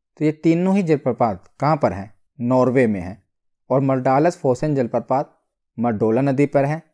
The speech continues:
तो इस जलप्रपात से ही नदी रिलेट हो रही है। दूसरा है मोंगे जलप्रपात, तो ये मोंगे नदी पर है। और एस्प्लॉन्ड जलप्रपात एस्प्लॉन्ड नदी पर है। तो नदी नहीं पूछी जाएगी क्योंकि नदी तो नाम से ही रिलेट हो रही है, पर जो देश है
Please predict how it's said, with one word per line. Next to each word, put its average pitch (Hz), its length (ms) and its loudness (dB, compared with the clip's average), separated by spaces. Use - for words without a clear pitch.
तो 143 60 0
इस 135 180 -2
जलप्रपात 131 500 0
से 170 120 -4
ही 170 100 0
नदी 143 280 0
रिलेट 135 320 2
हो 147 100 2
रही 147 160 2
है। 151 280 -6
दूसरा 139 400 0
है 165 160 -6
मोंगे 143 420 2
जलप्रपात, 107 600 -2
तो 156 60 -2
ये 160 100 2
मोंगे 113 340 0
नदी 135 220 0
पर 139 180 0
है। 160 260 -8
और 143 300 0
एस्प्लॉन्ड 147 440 -2
जलप्रपात 139 600 -2
एस्प्लॉन्ड 151 500 -2
नदी 120 200 2
पर 98 180 -6
है। 104 220 -14
तो 156 60 0
नदी 156 280 2
नहीं 165 180 2
पूछी 123 280 -2
जाएगी 95 320 -2
क्योंकि - 480 -2
नदी 143 240 0
तो 180 360 -4
नाम 135 240 0
से 170 120 -4
ही 175 80 0
रिलेट 120 300 2
हो 104 100 0
रही 98 160 -2
है, 95 220 -10
पर 147 120 0
जो 175 120 2
देश 143 360 0
है 95 240 -10